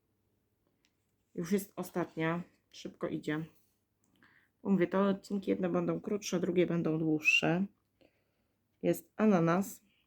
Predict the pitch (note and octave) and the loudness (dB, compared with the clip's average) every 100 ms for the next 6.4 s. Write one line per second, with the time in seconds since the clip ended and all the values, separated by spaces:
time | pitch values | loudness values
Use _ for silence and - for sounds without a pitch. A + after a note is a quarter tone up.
0 | - - F3+ E3 - E3+ - - F3 F3 | -16 -8 -6 -6 -6 -8 -6 -4 -2 0
1 | G3 G3 G3 - F#3+ F#3 _ _ _ _ | 0 -2 -4 0 0 0 _ _ _ _
2 | _ _ _ - D3 - - - A#3 F3+ | _ _ _ -12 -12 -12 -10 -2 0 4
3 | F3+ - F3+ F3 - - D#3+ D#3+ - _ | 2 2 -4 -2 -4 -4 -4 -4 -10 _
4 | _ _ _ _ _ - - C#3+ C#3+ - | _ _ _ _ _ -14 -10 -4 -4 -4
5 | - G3 - A3 G#3+ G3 F#3+ - - D3+ | -10 -10 -4 2 4 4 2 -4 -10 -8
6 | D3 D3+ D3 D#3 | -6 -6 -4 -6